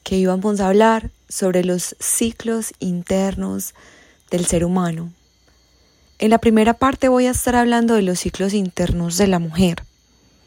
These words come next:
cómo dentro de nosotras también hay un tiempo lunar que está definido por cuatro etapas.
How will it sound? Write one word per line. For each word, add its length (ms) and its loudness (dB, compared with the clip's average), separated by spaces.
cómo 920 2
dentro 400 -2
de 120 0
nosotras 540 -6
también 360 -2
hay 140 0
un 200 0
tiempo 420 2
lunar 560 0
que 100 -2
está 280 4
definido 680 2
por 280 -2
cuatro 440 0
etapas. 760 -4